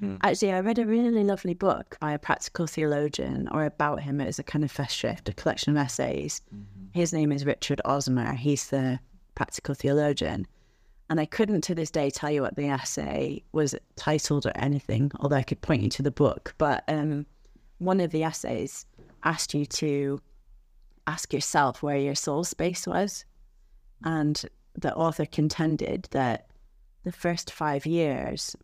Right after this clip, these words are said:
Speaker 2: probably inform our place of peace in more
Speaker 1: Mm.
Speaker 2: ways than we realize. And so if you kind of close your eyes and imagine the environment of your first
Speaker 1: Mm.
Speaker 2: five years, that's kind of what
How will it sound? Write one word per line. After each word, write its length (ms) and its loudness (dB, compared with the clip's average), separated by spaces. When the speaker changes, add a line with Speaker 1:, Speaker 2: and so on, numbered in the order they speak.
Speaker 2:
probably 500 2
inform 640 0
our 120 0
place 380 0
of 180 -2
peace 480 0
in 260 -2
more 160 2
Speaker 1:
Mm. 80 0
Speaker 2:
ways 260 -2
than 140 -4
we 160 0
realize. 520 0
And 100 -4
so 100 0
if 140 -2
you 260 0
kind 220 -2
of 60 -6
close 300 2
your 320 0
eyes 340 2
and 120 2
imagine 500 2
the 80 0
environment 640 0
of 100 -8
your 80 0
first 360 -2
Speaker 1:
Mm. 20 -14
Speaker 2:
five 260 -2
years, 500 0
that's 280 -4
kind 480 2
of 160 -4
what 240 0